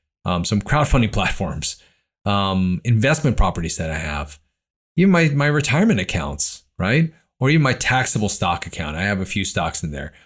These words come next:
Or maybe you invest in some other businesses. I do all of these things with my funds so that when something unexpected does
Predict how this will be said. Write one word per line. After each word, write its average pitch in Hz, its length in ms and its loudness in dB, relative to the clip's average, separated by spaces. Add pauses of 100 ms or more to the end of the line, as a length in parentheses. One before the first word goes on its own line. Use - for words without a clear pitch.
(200)
Or 175 220 6
maybe 127 280 4
you 101 260 2
invest 107 520 0
in 101 280 0
some 95 200 0
other 92 160 0
businesses. - 540 -6 (320)
I 139 100 2
do 160 200 6
all 123 180 4
of 113 60 4
these 95 260 0
things 95 260 -2
with 90 160 -4
my 80 140 -4
funds - 520 -8 (440)
so - 140 2
that 139 160 0
when 131 200 2
something 202 320 2
unexpected 127 720 0
does 117 420 2